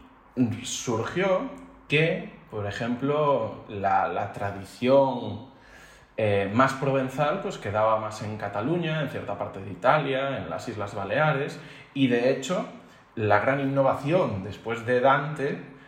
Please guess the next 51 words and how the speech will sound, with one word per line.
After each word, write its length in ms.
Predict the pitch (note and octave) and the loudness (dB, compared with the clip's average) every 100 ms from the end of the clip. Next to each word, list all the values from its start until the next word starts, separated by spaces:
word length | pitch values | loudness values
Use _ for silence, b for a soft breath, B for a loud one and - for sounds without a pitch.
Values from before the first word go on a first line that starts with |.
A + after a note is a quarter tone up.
| B | B
cuando 220 | G2 F#2+ | -6 -4
escribió 360 | G2 - G#2 B2 | -6 -6 -2 4
la 120 | B2 | 4
Divina 340 | A#2+ A#2+ B2+ B2+ | 4 0 -2 -2
Comedia, 340 | C3 C3 D#3+ | -2 0 -2
fue 280 | - - A#2 | -2 -4 -4
utilizar 760 | C3+ B2+ G2+ - A2 C3+ D#3 - | -4 -6 -6 2 4 4 0 -6
el 120 | G#2+ | -4
italiano 560 | A2 G#2 G#2 A2+ B2+ C3+ | -4 -4 -4 -2 0 -2
por 100 | C3 | -4
primera 280 | G#2+ G#2+ A2 | -8 0 0
vez, 140 | D#3 | 0
lo 120 | G#2 F#2+ | -4 -12
que 60 | |
se 100 | - | -14
consideraba 380 | G2+ G2 G#2 A2 | -14 -10 -2 -2
italiano 320 | - A#2 A2+ A2+ | -2 -6 -8 -8
por 140 | G#2 | -10
primera 260 | A#2+ A#2 D3 | -6 0 0
vez, 120 | - | -2
en 160 | G2+ G2 | -6 -6
vez 160 | G2+ | -6
del 160 | G2+ G2 | -8 -8
latín. 440 | G2+ - G#3+ F3 B B | -8 -6 -6 -6 B B
Entonces, 400 | - G#2 A#2+ B2 B2 | -6 -2 -2 -2 -4
en 100 | A#2+ | -6
ese 160 | - | -4
momento 640 | C3 B2+ A#2+ C3 B2+ A3 D3 | -2 0 0 -2 -2 -2 -2
estaba 340 | - A#2+ C3 | -6 -2 -2
el 80 | C#3 | -2
provenzal 640 | A#2+ A2 G#2 B2 C#3 F3 | -2 -4 -4 -2 0 -2
petándolo 480 | - G#2+ A#2+ D3 E3 | -6 -4 -4 -4 -6
maravillosamente, 880 | A2+ G#2+ G#2 G#2 A2+ A2 C3 D#3 F#3 | -6 -6 -8 -10 -8 -6 -6 -6 -6
y 40 | |
yo 100 | B2+ | -6
creo 160 | G#2+ C#3 | -4 -4
que 80 | D3 | -4
por 160 | - | -2
eso 180 | D#3 D3+ | -2 -2
los 200 | A2 G#2+ | -6 -8
trovadores, 760 | - A2 G#2+ A2+ C3 D#3+ F3+ - B B B B B | -2 0 2 2 2 0 -2 -8 B B B B B
pues, 320 | G#2 G2 - - | -2 -2 -2 0
catalanes 600 | G2+ G#2 A2 A#2 C3 D#3 | 2 2 2 2 2 -2
que 100 | C3+ | -2
vienen 240 | A2 A2+ | -4 -4
del 120 | A2 G2+ | -4 -4
provenzal 420 | A#2 A2 A2 C3 | -4 -2 0 0
así 180 | D#3+ - | 0 -2
suena 280 | A2 G#2 | -4 -4
de 80 | G2+ | -4
bien. 320 | B2 G3 - | -4 -4 -6